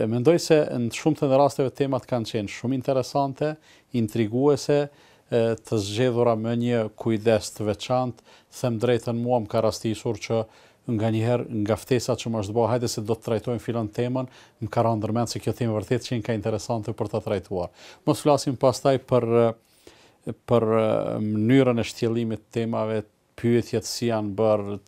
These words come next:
cilat kanë qenë e kështu me radhë, që mendoj se, e, do të thotë ka qenë një projekt interesant.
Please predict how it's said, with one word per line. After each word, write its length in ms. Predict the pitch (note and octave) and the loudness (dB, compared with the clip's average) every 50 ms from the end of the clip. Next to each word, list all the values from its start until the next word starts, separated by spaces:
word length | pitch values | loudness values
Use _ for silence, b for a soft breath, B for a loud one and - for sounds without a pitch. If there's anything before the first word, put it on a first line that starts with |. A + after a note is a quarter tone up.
| _ | _
cilat 300 | - - B2 A2+ A2+ G#2 - | -6 -4 -2 0 0 -2 -2
kanë 200 | - A2+ G#2+ G2 | -6 -8 -8 -4
qenë 200 | - A2+ A2 A2+ | -6 -6 -6 -6
e 40 | G#2+ | -8
kështu 180 | - - A#2+ | -10 -8 -6
me 80 | A2+ A2+ | -6 -4
radhë, 200 | A2+ A#2+ B2 B2 - | -2 -2 -4 -4 -4
që 40 | - | -6
mendoj 280 | A#2+ A#2 A2 A2 B2 A#2+ | -6 -6 -4 -4 -4 -4
se, 240 | A2 - A#2+ A#2 A2 B B B B B B B B B _ | -4 -6 -8 -8 -10 B B B B B B B B B _
e, 600 | B2 A#2+ A2 A2 A2 G#2+ G#2 G#2+ A2 G#2+ G#2+ G#2+ G#2+ | 0 2 2 4 4 2 2 2 0 -2 -4 -4 -4
do 140 | G#2+ A2 | -4 -6
të 60 | G#2 - | -6 -2
thotë 160 | - A#2+ - | -4 -4 -4
ka 80 | - A2 | -4 -8
qenë 220 | - - B2+ A#2 A#2 | -6 -4 -4 -2 -2
një 80 | A2 | -4
projekt 680 | - - - A2+ A2 A2+ C3 C3+ - - - - - - _ | -4 -4 -2 0 0 0 0 -2 -4 -8 -18 -20 -20 -14 _
interesant. 640 | - B2+ A2 G2+ - A2 G#2 G2 - - A#2+ G2 E2 | -4 -4 -4 -2 -2 -2 -2 -2 -2 -2 -2 -2 -2